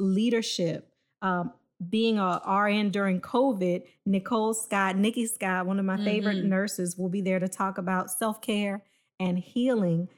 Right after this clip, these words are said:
Speaker 1: And also the amazing Chef Tracy Vincent will be on talking about health advocacy, food literacy. And so we have an amazing panel that we're gonna close out with Miss Marque-, Marlique, uh, Le Davis, Dugas, I'm sorry, y'all,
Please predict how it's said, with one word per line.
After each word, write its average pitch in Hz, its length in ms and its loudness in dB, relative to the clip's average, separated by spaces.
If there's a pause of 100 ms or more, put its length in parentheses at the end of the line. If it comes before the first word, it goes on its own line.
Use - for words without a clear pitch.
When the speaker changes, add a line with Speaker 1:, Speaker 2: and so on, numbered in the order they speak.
(120)
Speaker 1:
And 190 120 0
also 196 460 0 (260)
the 208 140 0
amazing 196 560 2
Chef 190 320 -4
Tracy 208 320 -4
Vincent 196 540 -2
will 185 180 0
be 175 200 -2
on 180 460 0 (320)
talking 202 320 0
about 190 300 2
health 226 240 0
advocacy, 196 720 -2
food 233 340 -2
literacy. 196 760 -2 (200)
And 190 120 -4
so 202 120 0
we 214 180 0
have 220 120 -2
an 202 80 0
amazing 196 680 0
panel 180 380 0
that 175 140 -2
we're 180 140 0
gonna 180 160 -2
close 196 320 0
out 185 160 0
with 185 140 -2
Miss 185 320 -2 (280)
Marque-, 190 440 0
Marlique, 196 600 0
uh, 196 240 0
Le 190 280 0 (240)
Davis, 214 600 -2 (300)
Dugas, 190 420 2
I'm 208 140 -2
sorry, 185 300 0
y'all, 180 300 0